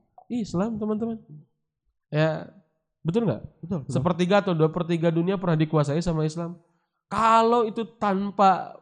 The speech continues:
Speaker 1: produktivitas yang tinggi, <laughs> itu nggak bisa itu. Itu saya kebayang. Ya, kita mah jangankan ngurusin, mohon maaf ya, negara gitu ya.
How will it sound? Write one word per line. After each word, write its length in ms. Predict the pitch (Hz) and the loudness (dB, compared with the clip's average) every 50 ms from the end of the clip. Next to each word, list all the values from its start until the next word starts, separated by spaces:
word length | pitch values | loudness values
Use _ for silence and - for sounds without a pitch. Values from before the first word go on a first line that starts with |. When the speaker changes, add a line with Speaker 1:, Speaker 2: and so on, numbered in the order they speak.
| _ | _
Speaker 1:
produktivitas 760 | - 175 180 185 185 180 208 190 - 208 196 - 202 196 170 | -2 0 2 2 2 0 -2 -2 0 -2 0 2 2 2 2
yang 180 | 208 214 214 220 | 2 0 2 2
tinggi, 600 | 214 359 339 262 247 214 220 220 277 262 359 - - 147 147 139 135 139 - - - - | 2 2 2 4 6 6 6 6 6 4 2 -2 -10 -12 -12 -12 -12 -12 -14 -14 -4 -2
<laughs> 640 | 466 427 - - - - - - - - - - - | -2 -2 -2 -2 -6 -4 -4 -4 -6 -6 -8 -12 -10
itu 100 | 247 254 | -6 0
nggak 260 | 285 262 262 262 262 | 6 8 8 8 8
bisa 280 | 311 339 339 311 - 294 294 | 8 4 4 6 8 10 8
itu. 220 | 294 294 285 254 220 - - - - - - - - | 8 8 4 0 -2 -2 -6 -14 -20 -20 -20 -12 -8
Itu 140 | - 214 277 | -4 -2 0
saya 180 | 277 294 311 330 | 4 6 6 6
kebayang. 580 | - 233 214 254 302 302 269 254 247 233 226 - - _ - - - - - | 6 6 6 8 8 8 6 4 4 0 -4 -10 -14 _ -20 -20 -20 -16 -4
Ya, 200 | - 202 214 220 | -2 0 0 0
kita 200 | 214 226 190 262 | 0 0 2 2
mah 120 | 277 320 | 2 4
jangankan 340 | 262 220 202 190 180 185 180 | 4 6 6 6 6 6 6
ngurusin, 480 | 175 175 175 165 165 165 - 175 170 165 160 156 151 - - | 6 6 6 6 4 4 2 2 0 0 0 -2 -6 -10 -14
mohon 240 | - - 143 151 156 | -4 0 2 4 6
maaf 240 | 196 247 269 220 | 6 6 6 6
ya, 160 | 196 208 220 220 | 4 0 0 0
negara 600 | 190 139 123 - - 208 247 262 262 254 233 220 | 0 2 6 8 8 8 8 8 8 8 8 6
gitu 180 | 185 170 160 185 | 4 2 2 2
ya. 160 | 202 226 | 2 0